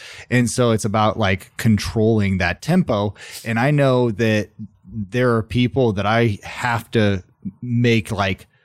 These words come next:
specifically, "Hey, you're gonna stretch for this long or you're gonna foam roll for this long between your sets,"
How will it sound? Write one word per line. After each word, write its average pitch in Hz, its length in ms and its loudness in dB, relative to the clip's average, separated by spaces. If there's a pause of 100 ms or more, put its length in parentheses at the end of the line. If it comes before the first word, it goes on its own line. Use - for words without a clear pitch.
(460)
specifically, 113 1000 0
"Hey, 113 200 -2
you're 101 320 0
gonna 123 240 0
stretch 110 840 -2
for 107 180 2
this 107 420 2
long 120 640 2
or 107 160 2
you're 107 160 2
gonna 113 220 2
foam 117 460 0
roll 131 180 2
for 101 200 -4
this 110 360 2
long 113 320 2
between 113 640 0
your 101 140 0
sets," - 460 -2